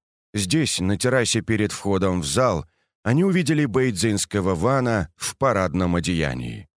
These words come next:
Ван вышел им навстречу. Дзяше и Дзяджен, первыми приблизившись к вану, справились о его здоровье, а после этого справились о его здоровье также Дзяджень,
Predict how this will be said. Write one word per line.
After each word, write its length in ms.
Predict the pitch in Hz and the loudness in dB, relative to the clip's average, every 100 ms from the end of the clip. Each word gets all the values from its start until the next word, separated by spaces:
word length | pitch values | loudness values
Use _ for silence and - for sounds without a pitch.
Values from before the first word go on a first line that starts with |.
| _ _ _ _ - | _ _ _ _ -4
Ван 380 | 90 107 113 101 | 0 0 0 0
вышел 420 | 95 92 117 107 | 0 0 0 0
им 220 | 87 82 | 0 0
навстречу. 720 | 104 98 - 87 69 - - - _ _ _ _ _ _ _ _ _ | -2 -2 -2 -4 -4 -8 -12 -18 _ _ _ _ _ _ _ _ _
Дзяше 440 | - 107 95 113 95 | -2 0 0 0 0
и 240 | 90 90 | 0 -2
Дзяджен, 680 | 76 104 95 90 135 92 73 _ _ _ | -2 -2 -2 0 0 -2 -6 _ _ _
первыми 500 | 185 180 147 156 143 | -2 0 0 0 0
приблизившись 960 | - 131 110 110 92 98 - 104 - - | 0 -2 0 0 0 -2 -2 -2 -2 -4
к 80 | |
вану, 480 | 117 151 151 147 123 - - | -2 0 2 0 -2 -6 -8
справились 720 | - - 95 90 95 95 - | -8 -2 -2 0 0 -2 -2
о 60 | 92 | -2
его 260 | 92 110 | 0 -2
здоровье, 640 | 90 143 151 90 69 67 - _ _ _ - | 0 0 0 -2 -4 -10 -12 _ _ _ -6
а 120 | 104 | -2
после 360 | 107 104 110 110 | 0 0 2 2
этого 240 | 117 127 | 2 -2
справились 580 | - 101 90 95 95 101 | 0 0 0 0 0 0
о 180 | 92 87 | 0 0
его 300 | 101 101 98 | 0 0 0
здоровье 440 | 104 107 110 85 | 0 0 0 0
также 440 | 82 92 85 95 90 | 0 -2 0 -2 -2
Дзяджень, 720 | 69 95 82 110 139 95 | 0 -2 0 -2 0 -2